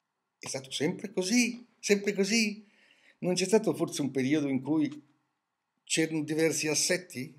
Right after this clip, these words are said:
diversi assetti sociali? Magari c'erano, eh, for-, forme di legami diversi."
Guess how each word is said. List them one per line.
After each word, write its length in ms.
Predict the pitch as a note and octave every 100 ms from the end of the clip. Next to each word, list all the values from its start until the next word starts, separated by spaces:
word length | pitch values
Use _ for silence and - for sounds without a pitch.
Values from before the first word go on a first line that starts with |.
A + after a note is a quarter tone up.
| _
diversi 520 | - A#2+ D3+ C#3+ -
assetti 440 | C#3+ - F3+ - G#2+
sociali? 640 | A#2+ - E3 A2+ F#2 B2+ _ _ _ _
Magari 360 | - C#3 F3 D#3+
c'erano, 640 | B2+ C#3+ C3+ C3 - - _
eh, 380 | - B2 B2+ B2+ - _
for-, 340 | - F3 C#3+
forme 680 | - - G3+ D3+ C3+ C3 C3
di 260 | B2+ D3+ - - -
legami 840 | A#2 B2+ F3 F3+ D3+ A2 A2 G#2
diversi." 1000 | B2 G3+ C3 F2+ F#2+ - - G#2 G2